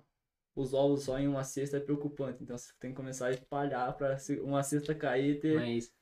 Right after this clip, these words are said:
Speaker 2: ao mesmo tempo, o jogador de futebol, quando ele, quando ele dá uma dentro ali, tá
Speaker 1: Quando ele
Speaker 2: ligado?
Speaker 1: dá uma dentro, é
Speaker 2: Ele faz a vida
Speaker 1: É
Speaker 2: dele.
Speaker 1: ouro, mano. É ouro. O cara dá um golpe de sorte ali, um golpe de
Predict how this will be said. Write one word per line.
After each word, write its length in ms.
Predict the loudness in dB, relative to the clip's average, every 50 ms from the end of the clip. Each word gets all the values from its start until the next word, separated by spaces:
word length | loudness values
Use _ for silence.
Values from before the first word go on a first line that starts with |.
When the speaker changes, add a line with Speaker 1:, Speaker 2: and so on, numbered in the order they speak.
| _ _ _ -6
Speaker 2:
ao 100 | -4 -2
mesmo 360 | 0 -2 -2 0 0 0 0
tempo, 580 | 0 0 0 0 0 0 0 -2 -4 -4 -8 _ _
o 120 | 0 2 2
jogador 440 | 2 2 2 2 2 2 2 4 4
de 100 | 2 0
futebol, 520 | 0 -4 -8 -10 -4 -2 0 2 2 2 0
quando 260 | 0 0 2 2 4
ele, 460 | 4 2 4 2 2 2 2 -2 -4 _ _ _ _ -12 -8 -4
quando 200 | -2 -2 0 0
ele 220 | 0 2 2 2
dá 260 | 2 2 2 4 4 4
uma 160 | 4 4 2
dentro 460 | 2 0 0 0 2 2 0 0 0 -2
ali, 360 | -2 0 0 0 0 0 0
tá 80 | -2 -2
Speaker 1:
Quando 200 | 0 0 2 2
ele 140 | 2 2 2
Speaker 2:
ligado? 60 | 2
Speaker 1:
dá 120 | 0 0 0
uma 120 | -2 -2
dentro, 340 | -4 -4 -4 -4 -4 -4 -4
é 280 | -2 -2 -4 -6 -8 -12 _ _
Speaker 2:
Ele 280 | -8 -6 -6 -4 -6 -6
faz 300 | -4 -2 0 0 0 2
a 60 | 2 0
vida 360 | 0 2 4 4 4 4 6
Speaker 1:
É 100 | 6 8
Speaker 2:
dele. 180 | 8 8 8 8
Speaker 1:
ouro, 200 | 6 4 2 0
mano. 360 | 0 0 0 -2 -4 -8 -8 -12 _ _
É 160 | -10 -6 0
ouro. 360 | 2 4 4 4 2 -2 -6 -12 _ _ -8
O 40 | -6
cara 200 | -2 -2 0 2
dá 160 | 2 2 2
um 140 | 2 0 0
golpe 300 | 2 2 2 2 2 0
de 120 | -2 -4
sorte 380 | -4 -4 -2 -2 -2 -2 -2 -2
ali, 360 | -4 -2 -2 -2 -2 0 0 0
um 100 | -2 -2
golpe 300 | -2 -2 -4 -4 -6 -10
de 340 | -8 -6 -4 -2 -2 -4